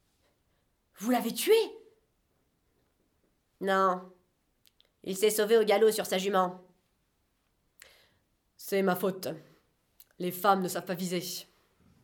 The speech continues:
Mais, alors, pourquoi est-ce que tu lui as dit ça ?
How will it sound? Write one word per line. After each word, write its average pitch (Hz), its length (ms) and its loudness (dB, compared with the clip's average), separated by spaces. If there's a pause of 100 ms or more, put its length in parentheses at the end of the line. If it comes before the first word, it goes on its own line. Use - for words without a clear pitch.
(1080)
Mais, 247 220 -4 (1400)
alors, 226 400 -6 (840)
pourquoi 294 640 -2
est-ce - 260 -8
que - 140 -12 (400)
tu - 160 -12
lui 247 240 -6
as 240 80 -6
dit 247 160 -10
ça ? 311 340 -4